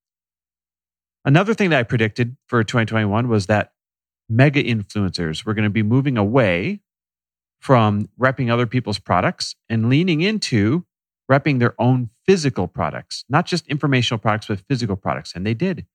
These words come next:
We're seeing tons of people. Jay and his, Jay Shetty and his wife, Roddy, just launched a, a new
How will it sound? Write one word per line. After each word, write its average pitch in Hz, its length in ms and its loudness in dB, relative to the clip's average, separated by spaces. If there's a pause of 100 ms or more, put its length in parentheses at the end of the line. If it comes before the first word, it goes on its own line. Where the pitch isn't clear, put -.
(480)
We're 123 60 0
seeing 156 220 2
tons 196 320 -2
of 107 100 -10
people. 87 300 -6
Jay 120 240 0
and 143 100 0
his, 135 180 -4 (160)
Jay 160 120 -2
Shetty 165 160 -2
and 165 80 0
his 156 180 -2
wife, 165 340 0
Roddy, 185 400 0
just 104 300 -4
launched 117 420 -2
a, - 180 -2
a 117 60 -2
new 135 300 -2